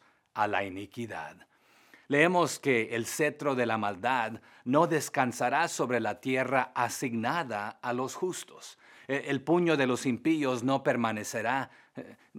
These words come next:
este, para siempre. El salmista se refiere a la tierra prometida que Dios proveyó para los israelitas. La asignación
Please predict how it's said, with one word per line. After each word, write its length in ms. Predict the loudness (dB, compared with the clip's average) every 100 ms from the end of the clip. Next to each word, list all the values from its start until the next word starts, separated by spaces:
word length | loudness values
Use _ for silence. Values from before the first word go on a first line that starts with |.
| -12
este, 360 | -10 -4 -4
para 460 | -4 -6 -4 -2 -2
siempre. 480 | -4 -4 -4 -12 -18 -20 _
El 200 | -6 -4
salmista 600 | 2 2 4 2 4 4 4
se 140 | 0
refiere 680 | 0 -2 0 2 2 0 -2
a 80 | -2
la 220 | -2 -2
tierra 360 | 2 4 4 4
prometida 800 | 2 0 -2 -2 -2 -2 -8 -10 -20 -20 _
que 280 | 4 4 4
Dios 300 | 4 4 4
proveyó 640 | 2 2 2 2 2 2
para 240 | 4 2 4
los 320 | 2 0 -2
israelitas. 1120 | -4 -2 2 4 4 2 0 -8 -12 -14 -16 _ _ _ _
La 100 | 4
asignación 840 | 6 4 2 2 4 4 2 0